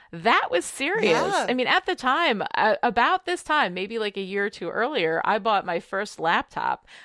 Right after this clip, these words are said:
Speaker 1: that had a twenty-five megabyte hard drive. And I was like, "How am I ever gonna fill this up?" You know?
Speaker 2: <laughs>
Speaker 1: Um, it was,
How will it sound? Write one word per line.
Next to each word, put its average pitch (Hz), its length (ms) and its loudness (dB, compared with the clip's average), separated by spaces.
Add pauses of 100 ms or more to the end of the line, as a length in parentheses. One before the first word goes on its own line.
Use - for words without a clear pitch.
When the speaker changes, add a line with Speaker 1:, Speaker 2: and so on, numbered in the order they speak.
(100)
Speaker 1:
that 214 200 4
had 208 160 0
a 175 100 0
twenty-five 226 680 0
megabyte 190 520 2
hard 220 240 2
drive. 160 280 -2
And 165 80 -6
I 160 100 -4
was 170 120 -6
like, 180 160 0
"How 180 240 4
am 294 140 4
I 359 100 6
ever 381 240 4
gonna 427 320 2
fill 453 200 2
this 698 320 2
up?" - 300 4
You 381 100 -2
know? 370 160 2
Speaker 2:
<laughs> - 360 -4
Speaker 1:
Um, 220 540 4 (200)
it 226 280 4
was, 214 520 0